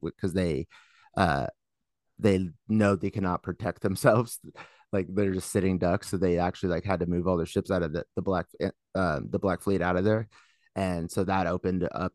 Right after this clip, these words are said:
the Black Sea, like, corridor, so where they could be shipping shit because Russia tried to put up, like, a blockade, like, a bunch of asswipes.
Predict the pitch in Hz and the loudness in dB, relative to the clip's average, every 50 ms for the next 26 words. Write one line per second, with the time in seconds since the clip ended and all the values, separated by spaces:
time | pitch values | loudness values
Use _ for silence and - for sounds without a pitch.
0 | _ - 101 - 95 92 90 - - - - 98 92 87 82 85 85 - - - | _ -6 -4 -2 0 -2 -2 -2 -6 -8 -4 -2 -2 0 0 -2 -4 -4 -4 -2
1 | 90 87 87 90 90 92 92 - - 87 92 90 90 87 - 87 71 - 90 90 | 0 0 2 0 0 0 -2 -4 -6 -4 -4 -4 -4 -4 -6 -6 -6 -4 -6 -6
2 | 82 - - - - - 98 104 - - 120 117 - - 101 90 - 87 82 80 | -6 -4 -4 -4 -2 -2 -2 -2 2 4 4 4 4 2 -6 -4 -2 -4 -4 -4
3 | 87 87 82 78 - 87 85 - - 78 76 - - - 82 80 - 85 82 - | -4 -4 -4 -4 -6 -8 -6 -2 -2 -2 -2 -2 -2 -2 -2 -2 -2 -4 -4 -4
4 | - 78 - 87 82 69 67 - - - 85 85 90 90 - 76 - - 80 80 | -6 -8 -4 -4 -4 -4 -4 -6 -4 -4 -2 -2 -4 -4 -6 -8 -8 -6 -6 -6
5 | - - - 65 69 73 90 - - 95 92 92 - - | -6 -4 -4 -4 -4 -4 -4 -2 0 2 2 0 0 -6